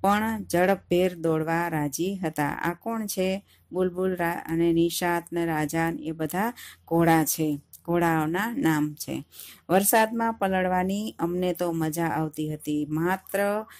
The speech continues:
અમારા કેમેરામાં પાણી ન પેસે એની અમને ચિંતા હતી. જો અહીંયા માત્ર એ નિપાત છે.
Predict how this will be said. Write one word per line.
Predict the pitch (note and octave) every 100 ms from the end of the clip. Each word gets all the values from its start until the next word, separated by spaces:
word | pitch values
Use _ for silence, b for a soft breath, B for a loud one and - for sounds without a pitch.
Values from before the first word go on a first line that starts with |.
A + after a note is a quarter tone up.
| B B
અમારા | F3+ F#3 F3 E3
કેમેરામાં | E3 F3 F3+ F3+ F3+ F#3 F3+
પાણી | - F3 F#3 G3+
ન | A3
પેસે | G#3+ E3+ E3 F3+ F3 -
એની | E3 F3+ F3+ F3+
અમને | D#3 D#3 D#3+ D#3
ચિંતા | - C#3+ C#3+ E3
હતી. | F#3 E3+ E3 D3+ D3+
જો | D#3
અહીંયા | E3 D#3+
માત્ર | D#3+ E3+ F3+ - F#3 D3 D3
એ | D#3
નિપાત | D3+ D3+ - D3+
છે. | D3 - C3+ C3+